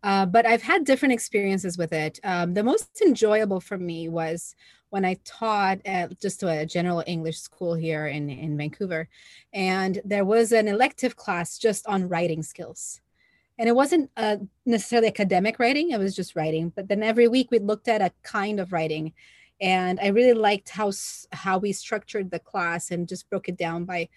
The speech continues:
focusing on models of writing. And that's how, what I always liked doing. Uh, for me, made it less painful as well.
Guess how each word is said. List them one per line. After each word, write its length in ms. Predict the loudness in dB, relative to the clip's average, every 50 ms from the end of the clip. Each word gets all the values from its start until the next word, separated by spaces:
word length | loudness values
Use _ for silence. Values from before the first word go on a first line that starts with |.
| -20 -20 -20 _ _ _ _
focusing 380 | -4 -4 -2 -4 -4 -4 -2 -2
on 120 | 0 0
models 560 | 0 0 -2 -2 -2 0 0 0 0 0 -2 -4
of 100 | -2 0
writing. 460 | 0 0 0 0 -2 -2 -2 -2 -2
And 100 | 0 0
that's 160 | -2 -4 -4
how, 220 | -4 -4 -4 -4 -4
what 180 | -4 -2 -2 -2
I 120 | -2 -2 -4
always 300 | -6 -6 -6 -6 -8 -6
liked 260 | -6 -8 -8 -8 -10 -8
doing. 400 | -6 -4 -4 -4 -4 -6 -6 -8 _ _ _ _ _ _ _ _ _ _ -8
Uh, 120 | -6 -6 -6
for 180 | -4 -4 -2 0
me, 160 | 0 0 2
made 200 | 2 2 0 0
it 100 | 0 -2
less 240 | -2 -2 -4 -4 -4
painful 440 | -6 -6 -6 -4 -4 -4 -4 -2 -2
as 140 | -2 -4 -4
well. 320 | -4 -4 -4 -4 -6